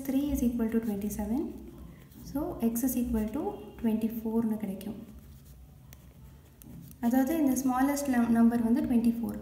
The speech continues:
ஆனா, அவங்க கேட்குறது வந்து, find the largest of the numbers. Largest number-ன்றது வந்து x plus six. So, x plus six-னா twenty-four plus six, that is, sorry, twenty-four plus six,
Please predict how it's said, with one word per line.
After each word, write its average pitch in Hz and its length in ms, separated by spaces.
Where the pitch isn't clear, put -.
ஆனா, 247 180
அவங்க 262 180
கேட்குறது 254 420
வந்து, 240 160
find 262 260
the 262 140
largest 233 460
of 233 40
the 320 80
numbers. 220 380
Largest 285 460
number-ன்றது 240 680
வந்து 220 180
x - 140
plus 233 260
six. 196 120
So, 294 100
x 240 40
plus 269 220
six-னா 262 340
twenty-four 240 520
plus 226 180
six, 302 120
that 226 220
is, - 80
sorry, 214 200
twenty-four 233 640
plus 226 280
six, - 220